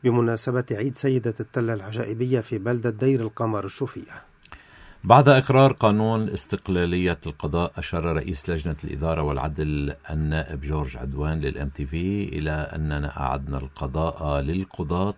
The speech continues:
Speaker 2: وحررناه من التدخل السياسي في تشكيل مجلس القضاء الأعلى الذي صار له موازنته كما في التشكيلات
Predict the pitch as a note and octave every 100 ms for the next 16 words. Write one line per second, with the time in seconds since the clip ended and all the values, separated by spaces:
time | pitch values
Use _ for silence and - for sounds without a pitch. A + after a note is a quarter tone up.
0 | F#2 C#2+ D#2 C#2+ C#2+ C#2+ D2 D#2 E2 E2
1 | D2 C#2+ C#2 C#2+ C2 D2 D2+ C#2 - C2+
2 | - F#2+ E2+ D#2+ - C#2 - E2 C#2+ C#2+
3 | D2+ E2+ - - D2+ D#2+ D#2 F2 F#2 G2
4 | - - - - G#2 A2 D#2+ - E2+ E2
5 | D2+ D#2 D2 D2+ D2 C#2 B1+ C2+ D#2+ -
6 | E2 D2 E2+ D#2 C#2 C#2 - - - C#2+
7 | D2+ C#2+